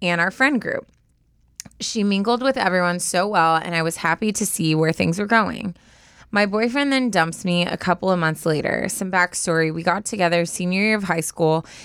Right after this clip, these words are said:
and went through almost all four years of college doing long distance. He dumped me when it was towards the end of our senior year in college because he got a job offer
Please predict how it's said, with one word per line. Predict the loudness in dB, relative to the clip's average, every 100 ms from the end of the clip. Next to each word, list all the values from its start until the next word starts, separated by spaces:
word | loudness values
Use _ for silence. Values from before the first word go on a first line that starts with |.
| -4
and | 0
went | 0 0
through | -4 0
almost | 2 2 0 -2
all | 0 0
four | 0 0 2
years | 0 -2
of | -6
college | -2 0 2 0 -6 -6
doing | -2 0 2 2
long | 2 2
distance. | 2 0 -2 -6 -6 -10 -12 -16 -20 -6
He | -4
dumped | 0 0 0
me | 0 0
when | 0
it | 0
was | 0
towards | 0 0
the | -2 -2
end | -2 0 2
of |
our | 2 0
senior | 0 0 2
year | 2 0
in |
college | 0 0 0 0
because | -4 0 2 2 -2
he | -4 0
got | 2 2
a | -2
job | -4 -2 0
offer | 0 0 0 0 0